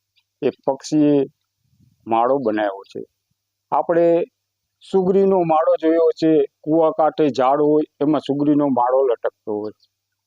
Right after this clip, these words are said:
તેવી રીતે ગૂંથીને સરસ મજાનો માળો બનાવે છે. એવું જ એક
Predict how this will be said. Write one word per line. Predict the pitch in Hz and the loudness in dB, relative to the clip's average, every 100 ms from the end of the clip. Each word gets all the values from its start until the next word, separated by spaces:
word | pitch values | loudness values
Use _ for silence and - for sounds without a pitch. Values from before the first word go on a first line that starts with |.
| _ _ _ | _ _ _
તેવી | 170 175 | 0 2
રીતે | 175 170 165 | 2 2 0
ગૂંથીને | 139 156 170 165 160 | 0 -2 0 2 0
સરસ | 139 147 147 | 0 -2 -2
મજાનો | 143 147 147 143 135 | -2 0 0 0 -2
માળો | 127 120 131 | 0 0 0
બનાવે | 147 110 110 110 107 | -2 -4 -6 -10 -10
છે. | _ 110 - _ _ _ _ _ _ _ - | _ -20 -20 _ _ _ _ _ _ _ -2
એવું | 175 226 | 0 2
જ | |
એક | 208 | 2